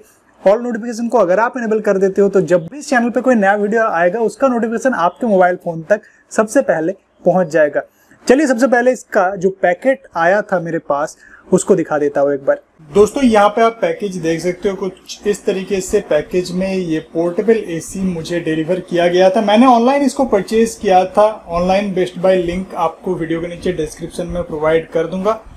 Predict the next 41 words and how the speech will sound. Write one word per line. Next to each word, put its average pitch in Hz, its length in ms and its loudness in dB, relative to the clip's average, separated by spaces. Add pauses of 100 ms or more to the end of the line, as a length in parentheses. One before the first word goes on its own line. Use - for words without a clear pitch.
(240)
वहीं 196 200 4
से 285 180 4
आप 185 320 2
इस - 220 -4
एसी 175 280 -8
को 196 140 -4
ऑनलाइन 160 480 -2
check 156 300 -8 (220)
कर 151 140 -4
सकते - 360 -12
हो। 151 140 -8 (200)
दोस्तों, 208 200 -2
सबसे 220 220 0
पहले 220 200 2
मैं 220 120 0
आपको 190 220 -2
बताता 160 380 0
हूँ 214 180 0
कि 254 140 -2
इस 233 100 -4
पोर्टेबल 208 540 2
एसी 190 280 0
का 240 160 -2
जो 226 140 0 (120)
पैकेज 180 420 0
था - 180 0 (160)
उसके 208 260 0
अंदर 180 360 2
से 160 240 -4
मुझे 185 280 2
और 214 300 0
क्या-क्या 175 380 -4
मिला। 147 260 -4 (420)
एक 190 280 4
तो 285 80 2
ये 285 180 2
पोर्टेबल 233 460 0
एसी 196 320 -4
मिलता 190 320 4
है 175 80 2
आपको, 170 360 -2